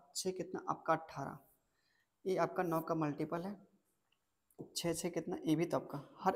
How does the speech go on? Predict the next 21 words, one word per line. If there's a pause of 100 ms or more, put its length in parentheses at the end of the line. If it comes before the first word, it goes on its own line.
एक
option
जो
नौ
का
multiple
आपका
है, (400)
हर
एक
option
नौ
का
multiple। (100)
अब
क्या
करेंगे, (560)
तो (120)
आप
बताइए,
जो